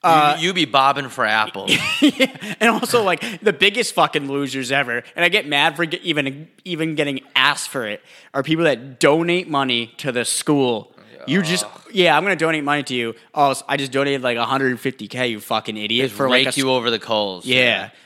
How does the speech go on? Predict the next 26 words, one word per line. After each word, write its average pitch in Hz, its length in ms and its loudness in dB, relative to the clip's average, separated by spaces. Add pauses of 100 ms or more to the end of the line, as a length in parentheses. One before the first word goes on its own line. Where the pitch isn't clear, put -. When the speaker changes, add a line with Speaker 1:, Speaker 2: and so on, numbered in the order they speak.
Speaker 2:
First, 147 400 0 (140)
'cause 139 180 -2
I 139 80 4
had 135 140 0
to, 135 160 -2
you 139 100 -4
made 139 240 -2
me 135 80 -4
take 135 240 -4
general 131 300 -2
education 120 520 -6
courses. 110 360 -8
I 117 60 -2
had 117 100 -4
to 117 80 -4
learn 117 320 -6
about 110 340 -2
rocks 113 440 0
and, 107 440 -10
uh, 101 500 -2 (500)
fucking 117 560 -6
how 120 560 -6 (260)
the 131 180 -4
Grand 123 520 -4
Canyon 117 440 -2
formed. 98 480 -10